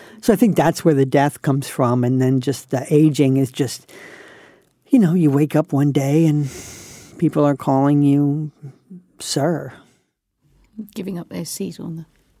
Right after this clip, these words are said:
Speaker 2: tube in London.
Speaker 1: And you know what? I will take the seat. <laughs> I will take it. <laughs>
Speaker 2: That sense when you said it was something so tragic as, as losing your sister, it was hard to make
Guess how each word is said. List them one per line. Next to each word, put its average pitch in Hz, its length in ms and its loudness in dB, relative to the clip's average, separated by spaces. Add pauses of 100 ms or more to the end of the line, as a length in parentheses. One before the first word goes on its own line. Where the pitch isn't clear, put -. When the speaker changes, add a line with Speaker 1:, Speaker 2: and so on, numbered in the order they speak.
(140)
Speaker 2:
tube 156 340 -8
in 156 160 -8
London. 156 40 -4
Speaker 1:
And 170 100 2
you 180 60 4
know 180 120 4
what? 185 120 -2 (100)
I 156 120 0
will 143 220 0 (320)
take - 520 -4
the 123 120 -8
seat. 131 420 -8 (180)
<laughs> - 200 -6
I 240 120 4
will 254 120 4 (160)
take 175 340 0
it. 135 300 0 (600)
<laughs> 151 120 2 (1600)
Speaker 2:
That 269 220 0
sense 240 300 2
when 233 140 4
you 214 100 2
said 202 220 -2
it - 80 -4
was - 100 -8
something 190 640 0
so - 180 0
tragic - 460 -2
as, 151 260 -6
as 160 200 -6
losing 165 260 -2
your 160 260 -4 (140)
sister, - 420 -8 (280)
it - 80 -20 (320)
was 208 100 2
hard 220 500 2
to 208 120 2
make 202 320 2